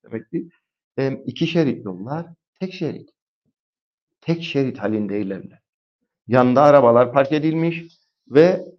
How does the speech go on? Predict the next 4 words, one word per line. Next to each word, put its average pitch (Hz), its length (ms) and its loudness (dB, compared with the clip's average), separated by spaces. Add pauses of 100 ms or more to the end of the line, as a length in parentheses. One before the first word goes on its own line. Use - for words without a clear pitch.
(300)
sen 170 580 -2
cambazlık 139 640 0
yaparak 117 520 -2
soldan, 123 800 -4